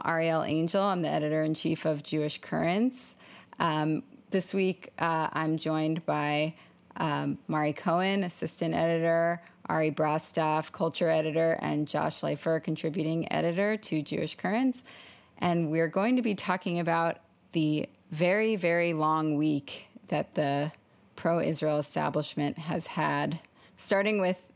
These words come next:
last Sunday's march on the Capitol, uh, the No Fear March Against Anti-Semitism, which drew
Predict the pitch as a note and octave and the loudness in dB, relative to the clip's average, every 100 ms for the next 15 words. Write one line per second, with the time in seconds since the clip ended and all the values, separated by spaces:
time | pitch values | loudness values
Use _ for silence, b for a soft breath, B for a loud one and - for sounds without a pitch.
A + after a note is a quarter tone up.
0 | - E3 E3+ E3+ E3+ - - F3 E3 D#3+ | -2 0 2 2 -2 -2 -2 0 2 2
1 | D#3+ D#3 D#3 - - F3 F#3 F#3+ E3+ D#3+ | 4 4 2 -2 -2 0 0 0 -2 0
2 | D#3 D#3 D#3 - - - F3+ F3+ D#3+ D3+ | 0 0 -2 -6 -10 -2 0 0 0 0
3 | D#3 F#3+ - - D#3 D3 D3+ D#3+ E3+ E3 | 2 0 -2 -2 -2 0 2 2 2 0
4 | - F3 E3 D3+ D3+ E3 D#3+ D#3+ D#3+ - | 0 2 2 0 -2 -2 -2 0 0 0
5 | D#3+ D3+ D#3 - D#3 D#3 E3+ D#3 D#3 D#3 | -2 -2 -2 0 0 0 0 0 2 2
6 | D#3 - D#3 D3 - - D#3 D3+ D#3 D#3 | 0 0 -2 -2 -4 -2 2 4 4 2